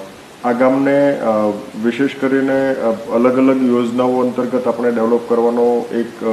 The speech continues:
વિશેષ પ્રયત્ન હાથ ધરી રહ્યા છીએ. આ ઓળખની સાથે એક, અ, અલગ પ્રકારની સંભાવનાઓ એમના માટે, અ, ઊભી થઈ રહી છે.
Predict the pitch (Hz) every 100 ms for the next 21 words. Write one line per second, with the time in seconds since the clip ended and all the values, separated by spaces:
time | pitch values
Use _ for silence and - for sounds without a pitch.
0 | 98 104 123 123 - 117 113 127 110 107
1 | 107 113 117 123 123 - 165 - - -
2 | - 120 - 131 139 139 151 147 131 139
3 | 139 135 - - - 107 - 120 131 127
4 | 127 123 127 117 113 104 113 123 120 120
5 | 123 107 113 117 113 113 117 117 117 110
6 | 104 107 101 113 117 113 117 113